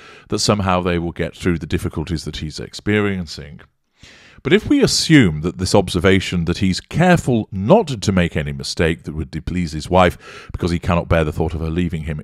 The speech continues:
is true, what does this tell us? It demonstrates, of course, that he's very much in the clutches of his wife still, as a consequence of her manipulative behaviour and his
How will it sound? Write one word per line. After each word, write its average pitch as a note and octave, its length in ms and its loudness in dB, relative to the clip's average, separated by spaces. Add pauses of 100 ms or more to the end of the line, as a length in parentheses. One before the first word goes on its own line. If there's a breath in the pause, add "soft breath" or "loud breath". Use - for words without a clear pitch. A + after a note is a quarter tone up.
is D#2 240 -14 (160)
true, A#2 460 -2 (180)
what - 240 -8
does D2 160 -12
this C#2 160 -12
tell D2+ 240 -8
us? B1+ 260 -14 (1800 soft breath)
It - 180 -8
demonstrates, D#2+ 680 -2
of - 160 -10
course, - 460 -2
that G2+ 180 0
he's G2+ 180 4
very G#2+ 320 6
much D#2 300 -2
in D2+ 60 -6
the E2 80 -6
clutches - 440 -4
of G#2+ 80 -4
his G2+ 180 -2
wife D2+ 280 -2
still, B1 500 -8 (180)
as E2 100 -6
a E2 40 -2
consequence G#2 540 0
of G2 80 -2
her G2 160 6
manipulative A2 560 -2
behaviour D2 580 -8 (400 loud breath)
and F2+ 120 0
his F#2 120 2